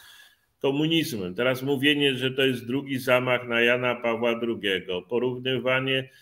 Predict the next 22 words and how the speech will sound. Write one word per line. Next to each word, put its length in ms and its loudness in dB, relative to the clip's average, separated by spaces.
e, 440 4
dziennikarzy 880 2
do 240 0
Ali 280 2
Akczy, 520 -2
który 280 -6
strzelał 540 -2
do 120 -2
papieża 580 -4
i 100 -4
tak 260 0
dalej, 320 2
no, 280 -4
no, 120 -4
moim 240 -2
zdaniem 240 -4
to 100 -2
ośmiesza. 760 -4
I 400 0
ta 160 4
mentalność 840 2
jest, 480 -4